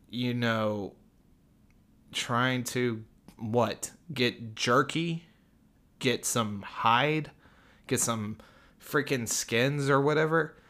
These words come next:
Screw that, dude. Like, that kind of shit pisses me off. And I know I'm trying to keep it, you know, semi-lighthearted with Disney <laughs> villains, but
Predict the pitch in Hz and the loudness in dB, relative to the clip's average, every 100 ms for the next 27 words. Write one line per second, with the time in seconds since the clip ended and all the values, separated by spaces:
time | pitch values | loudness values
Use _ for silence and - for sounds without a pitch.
0 | - - - - - 202 135 - - _ | -20 -6 0 2 4 6 4 2 -6 _
1 | - _ _ _ _ - 117 120 123 - | -20 _ _ _ _ -2 0 0 -2 -8
2 | - _ - 110 127 127 - - _ _ | -20 _ -12 -2 0 0 -2 -16 _ _
3 | _ _ - _ 123 151 190 190 170 - | _ _ -20 _ 0 0 2 2 2 2
4 | 156 139 131 131 110 107 107 107 - - | 0 2 -2 -2 -8 -8 -6 -6 -8 -14
5 | - _ 117 117 113 113 - - - _ | -20 _ -4 -2 -4 -6 -14 -20 -20 _
6 | - - - _ _ _ _ _ - 156 | -20 -20 -20 _ _ _ _ _ 6 8
7 | 165 160 160 147 147 139 131 - _ - | 8 6 4 6 4 4 2 -2 _ -4
8 | 143 147 143 - 247 214 135 117 120 117 | 2 4 4 2 4 6 6 6 6 6
9 | 117 120 104 104 110 110 113 120 143 - | 6 6 2 0 0 0 2 4 4 4
10 | 151 143 135 120 110 113 113 | 4 4 0 -2 -4 -4 -6